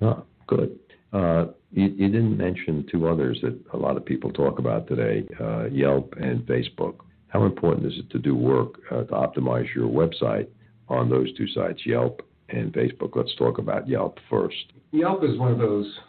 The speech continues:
Speaker 2: local indexes. A good example, I was up in Wisconsin, my son, uh, my wife was with me looking for dining choices, and every choice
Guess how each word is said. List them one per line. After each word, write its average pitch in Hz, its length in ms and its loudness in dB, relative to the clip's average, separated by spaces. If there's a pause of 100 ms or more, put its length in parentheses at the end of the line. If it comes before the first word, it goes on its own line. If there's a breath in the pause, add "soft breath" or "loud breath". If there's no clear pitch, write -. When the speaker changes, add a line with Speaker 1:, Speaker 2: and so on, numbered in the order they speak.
Speaker 2:
local 117 400 0
indexes. 104 640 -2
A - 100 -8
good 127 200 0
example, 92 640 -6
I 95 100 -8
was 87 240 -4 (160)
up - 160 -2
in 95 160 0
Wisconsin, 92 640 -4
my 82 120 -10 (120)
son, 123 380 2 (380 soft breath)
uh, 87 140 -4
my 90 100 0
wife 101 300 4
was 101 160 2
with 95 180 2
me 95 240 4
looking 95 300 2
for 78 120 2
dining 82 460 0
choices, 117 480 0 (160)
and 95 220 -2
every 120 280 2
choice 104 200 2